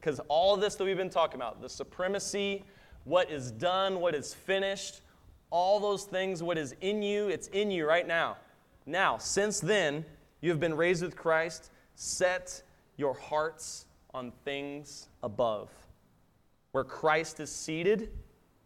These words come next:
at the right hand of God, and set your mind on things above, not on earthly things." Again, I'm,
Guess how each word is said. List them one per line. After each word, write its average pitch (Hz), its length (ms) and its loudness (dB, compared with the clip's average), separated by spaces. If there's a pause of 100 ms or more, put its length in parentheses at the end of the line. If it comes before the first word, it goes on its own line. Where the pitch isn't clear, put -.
(420)
at 135 100 -2
the 139 80 -2
right 156 300 4
hand 156 240 0
of 131 100 -4
God, 139 420 4 (640)
and 131 100 -8
set 196 420 4
your 175 200 2
mind 156 640 2 (260)
on 135 160 -4
things 135 300 -6
above, 117 380 0 (240)
not 143 460 -2
on 139 220 -4
earthly 127 360 -8
things." 104 640 -18 (1500)
Again, 151 220 -2
I'm, 143 120 -4